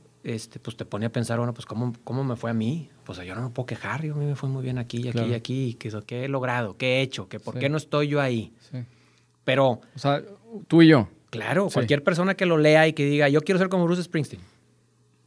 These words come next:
Speaker 1: Pues, campeón, este, ¿qué te digo?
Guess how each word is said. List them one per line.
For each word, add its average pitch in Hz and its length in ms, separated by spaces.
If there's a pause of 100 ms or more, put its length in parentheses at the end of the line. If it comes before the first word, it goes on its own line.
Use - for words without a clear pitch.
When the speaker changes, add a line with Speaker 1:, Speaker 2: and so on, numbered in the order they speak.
(120)
Speaker 1:
Pues, 101 200
campeón, 98 640 (280)
este, 95 560
¿qué - 120
te 113 100
digo? 104 280